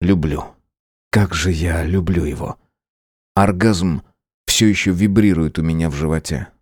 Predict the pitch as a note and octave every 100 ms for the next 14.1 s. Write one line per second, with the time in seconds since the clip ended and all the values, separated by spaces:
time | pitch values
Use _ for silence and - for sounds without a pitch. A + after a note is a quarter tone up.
0 | _ _ F2+ G#2 A2 F2+ C#2+ D2 F2 F#2
1 | - - - - _ _ - G#3 G#2 A2+
2 | B2 A2+ E2+ - - F2+ - - G2+ F2
3 | D#2 F2+ E2+ D#2 D#2 E2+ E2 D#2 - E2
4 | D2+ - D2 C#2 B1+ - _ _ _ _
5 | _ _ _ - E2+ D2+ D2 A#1+ B1+ -
6 | - _ _ _ _ - E2 F2+ F2+ D#2
7 | B1+ - C#2 B1+ - B1 C#2 C#2+ D2 C2+
8 | - - - _ _ _ _ - G2 G#2+
9 | G#2+ F#2+ - C3+ - D#2 - - D#2+ -
10 | A2+ E2+ B1+ B1+ D#2 - G2 E2+ D2+ A#1+
11 | C2+ _ _ _ _ - D#2 E2+ F2 E2
12 | E2+ E2 F#2 F2+ - C2 C2 - C#2 C2
13 | D#2 C2 A#1+ - - _ _ _ - E2+